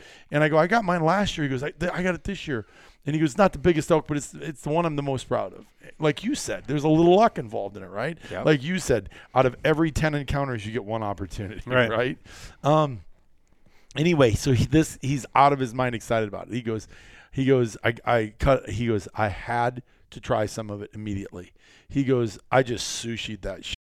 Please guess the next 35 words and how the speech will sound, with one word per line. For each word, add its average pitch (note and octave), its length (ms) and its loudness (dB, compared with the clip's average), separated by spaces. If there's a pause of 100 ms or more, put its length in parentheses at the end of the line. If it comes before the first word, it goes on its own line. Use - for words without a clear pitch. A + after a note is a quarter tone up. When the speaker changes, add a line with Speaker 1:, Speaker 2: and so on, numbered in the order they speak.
Speaker 1:
started G2 340 -8
eating G2+ 300 -12
it." A#2 140 -10
And G2 80 -10
he G2 80 -10
goes, F2 340 -12 (480)
"I - 40 -20
gotta - 140 -16
tell - 200 -12
you, - 80 -18
it's - 160 -20
really E2+ 320 -20
good." - 200 -20 (200)
Speaker 2:
Yeah. F#3+ 260 4 (100)
Speaker 1:
<laughs> G#3+ 420 4 (840)
Speaker 2:
Yep. F#4+ 80 6 (480)
Speaker 3:
Where G3 180 12
did G#3+ 160 6
he F3 160 2
shoot? F#3+ 280 -2 (100)
Where D3 180 2
did D3 140 2
he A2 40 -2
Speaker 1:
Montana. C3+ 480 4 (120)
Speaker 3:
shoot? A#2 60 -4
Oh, B2 100 2
he A#2 120 -2
shot A#2 300 -4
that A#2 140 -4
in A2 80 -4
Speaker 1:
Yeah, A2+ 200 4
Speaker 3:
Montana. G2 400 -2
Speaker 1:
yeah. A2 260 2 (440)
Speaker 3:
Man, C#3+ 260 6
he's, D3 280 2